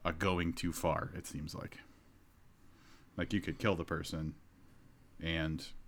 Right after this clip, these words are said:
that's just the result of, you know, there's no punishment for that, that type of thing.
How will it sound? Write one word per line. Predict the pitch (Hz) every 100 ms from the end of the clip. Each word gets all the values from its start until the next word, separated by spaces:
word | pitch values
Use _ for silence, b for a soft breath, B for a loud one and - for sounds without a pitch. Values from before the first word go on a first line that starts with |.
| - 95
that's | 87 87
just | - 165 -
the | 82
result | 80 82 80 82
of, | 80 87
you |
know, | 82 82 -
there's | 92 82
no | 95 87
punishment | - 92 85 85 -
for | 82
that, | 85 -
that | 85
type | - -
of | -
thing. | 90